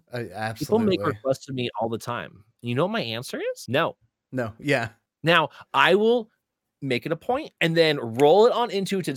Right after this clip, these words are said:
Speaker 2: not detract from the overall energy of everything. But that takes time, it takes practice. Also, I, I have a skin that's kinda thick for it, or I, I, I can at least, you know, confuse myself into a state of being where I don't even realize I did anything half, half the time.
Speaker 1: Yeah.
Speaker 2: That,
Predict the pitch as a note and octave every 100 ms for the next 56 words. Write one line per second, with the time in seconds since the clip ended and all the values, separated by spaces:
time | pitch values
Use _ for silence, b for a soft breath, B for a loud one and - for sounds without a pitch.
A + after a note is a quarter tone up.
0 | - E3+ D#3+ F3+ - - G3 F#3 - D3+
1 | D3+ D3 E3+ F3+ A3 A3+ - F3+ E3+ D3
2 | C#3+ D3+ C3 C3 A#2+ A#2+ B2 C3+ F3+ B
3 | B D#3 F#3 A3 - - D#3+ E3+ E3+ F3
4 | - - D#3 D#3+ D3+ D3+ F3+ - F#3 D#3
5 | B B - C#3+ D#3+ F3+ F3 D#3+ C#3 -
6 | - E3 D3 B2+ - C#3 A2 - C#3 -
7 | C3+ B2+ B2 A#2+ C#3 C3 B2+ A#2+ C3 B2+
8 | B2 C3+ A#2+ - B - A#2+ A2 A2+ C3
9 | C#3 B2 A2 B2+ A2+ A#2 G#2+ - B2 A#2+
10 | G#2 A#2 A#2+ G#2+ A#2 A2+ G#2 G2 G#2+ G2+
11 | F#2+ F#2+ G2 A2+ G2 F#2+ F#2 F#2 F2 -
12 | G2+ F2 _ F2+ F2+ G#2+ B B C3+ C3+
13 | E3+ D3